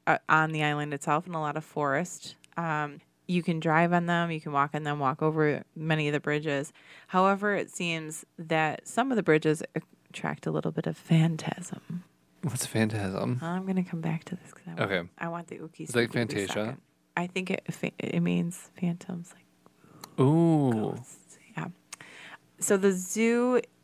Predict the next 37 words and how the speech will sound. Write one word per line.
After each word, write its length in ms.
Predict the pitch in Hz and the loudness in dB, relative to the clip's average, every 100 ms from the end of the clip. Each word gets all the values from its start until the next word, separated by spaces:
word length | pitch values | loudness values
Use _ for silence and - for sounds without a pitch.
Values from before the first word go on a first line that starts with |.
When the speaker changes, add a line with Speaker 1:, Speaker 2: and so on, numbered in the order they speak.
| _ - | _ -8
Speaker 1:
the 160 | 180 185 | -2 2
zoo, 320 | 220 240 - | 4 4 4
the 140 | 185 | 2
original 460 | 180 233 214 180 160 | 4 4 4 2 2
zoo 280 | 147 123 160 | 2 0 4
though, 320 | 139 139 - | 6 6 2
is 220 | - 160 - | 0 0 0
empty 240 | 170 185 | -6 -6
and 80 | 160 | -6
quiet. 260 | 156 - 139 | -2 0 0
It's 140 | 160 | 0
actually, 280 | 165 160 151 | 0 2 2
like, 140 | 151 156 | 2 0
an 80 | |
abandoned 460 | 147 143 143 147 143 | -4 -2 -2 -2 -4
kinda 380 | - 151 147 143 | -4 -2 0 0
grounds 400 | - 143 139 - | 0 0 0 -2
on 180 | 143 147 | -4 -4
the 100 | - | -6
island. 440 | - - - - _ _ _ - | -4 -6 -10 -16 _ _ _ -6
Speaker 2:
Oh, 100 | 104 | -4
that's 140 | - | -2
ookie 240 | 98 90 | -4 -4
spooky. 460 | 90 95 101 - 107 | -8 -8 -8 -8 -8
Speaker 1:
Mm-hmm. 360 | 160 156 147 147 180 - | -8 -10 -10 -12 -14 -10
So 200 | - 175 | 0 4
there's, 340 | 170 165 165 - _ | 4 4 0 -14 _
there 140 | 180 185 | 0 0
used 360 | 196 277 - - | 4 2 2 -4
to 60 | |
be 480 | 175 143 139 139 151 _ _ - | 0 0 2 0 -4 _ _ -6
wild 300 | 165 160 156 | 2 4 4
animals 420 | 151 151 160 190 | 0 -2 -2 -4
such 240 | - 180 151 | -2 -2 -2
as 120 | 156 | -2
monkeys, 540 | 151 151 175 190 196 | -4 -2 0 0 -2
cheetahs, 560 | - 170 156 165 190 | -4 0 2 2 0